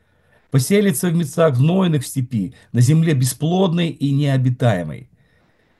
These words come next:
А, благословен человек, который надеется на Господа и которого упование Господь. Потому что этот человек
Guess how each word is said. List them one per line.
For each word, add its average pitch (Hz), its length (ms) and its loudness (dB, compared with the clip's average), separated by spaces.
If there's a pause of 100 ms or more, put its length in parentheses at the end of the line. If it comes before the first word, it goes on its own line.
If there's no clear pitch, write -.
(240)
А, 113 600 2
благословен 208 800 2
человек, 139 520 -2
который 151 380 -2
надеется 139 600 -4
на 113 140 -2
Господа 180 680 -2 (400)
и 151 80 -4
которого 170 600 4
упование 160 920 -2
Господь. 139 760 -4 (960)
Потому 196 400 2
что 151 400 -2 (380)
этот 180 260 0
человек 190 640 -2